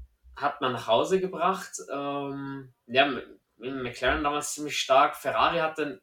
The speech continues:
nicht mal die schlechteste Pace damals. Mercedes, Red Bull sowieso vorne mit dabei. Alpine eher schwächelt, ja, war noch das alte Reglement. Was erwartet ihr denn dieses Wochenende? Weil Monza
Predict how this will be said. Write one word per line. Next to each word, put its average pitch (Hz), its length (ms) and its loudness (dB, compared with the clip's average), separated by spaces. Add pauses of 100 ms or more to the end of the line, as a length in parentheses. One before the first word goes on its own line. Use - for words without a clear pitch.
nicht 147 220 -12
mal 151 120 -2
die 147 80 -4
schlechteste - 560 -6
Pace 151 380 -6
damals. 147 640 -2
Mercedes, 135 460 -4
Red 127 120 -8
Bull 139 160 -4
sowieso 120 280 -8
vorne 143 280 -2
mit 143 220 -10
dabei. 139 480 2 (580)
Alpine 131 480 -2
eher 117 180 0
schwächelt, 180 580 0
ja, - 380 0 (380)
war 147 240 6
noch 151 120 -2
das 135 160 -6
alte 123 340 2
Reglement. 123 540 -2 (560)
Was 143 320 4
erwartet 156 680 2
ihr 143 140 0
denn 139 340 -4 (960)
dieses 135 380 -2
Wochenende? 113 560 -2
Weil 156 240 4
Monza 196 640 0